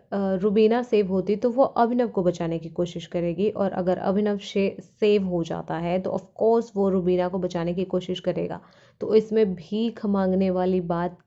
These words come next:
कहाँ से आती है? Well गाइस, अगर मैं बात करूँ कपल्स की, एलिगोनी और जैस्मिन भसीन एक दूसरे के लिए खेल रहे हैं और ये क्लियर कट खेल रहे हैं, जिससे किसी को कोई आपत्ति नहीं है।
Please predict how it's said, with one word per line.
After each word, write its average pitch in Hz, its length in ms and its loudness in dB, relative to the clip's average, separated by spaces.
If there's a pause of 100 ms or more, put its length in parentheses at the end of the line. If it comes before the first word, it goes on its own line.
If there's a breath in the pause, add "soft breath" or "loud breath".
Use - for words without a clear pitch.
कहाँ 190 280 0
से 185 140 -4
आती - 320 -10
है? - 100 -18 (540)
Well 185 180 -2
गाइस, 185 240 -2
अगर 196 240 -4
मैं 185 220 -4
बात 185 280 -6
करूँ 196 440 -6
कपल्स 226 360 -4
की, 165 140 -12 (680 soft breath)
एलिगोनी 262 520 0
और 254 120 0
जैस्मिन 233 420 -4
भसीन 220 300 -2
एक 202 120 -2
दूसरे 190 280 -4
के 185 140 -6
लिए 175 120 -2
खेल 175 260 -4
रहे 165 160 -4
हैं 214 100 -8
और 202 260 -4
ये 214 80 0
क्लियर 247 540 0 (160)
कट 226 200 -2
खेल 165 340 -6
रहे 165 120 -8
हैं, 175 200 -10 (360 soft breath)
जिससे 254 380 -2
किसी 269 260 -8
को 254 140 0
कोई 180 320 0
आपत्ति 165 460 -6
नहीं 165 240 -6
है। 180 340 -12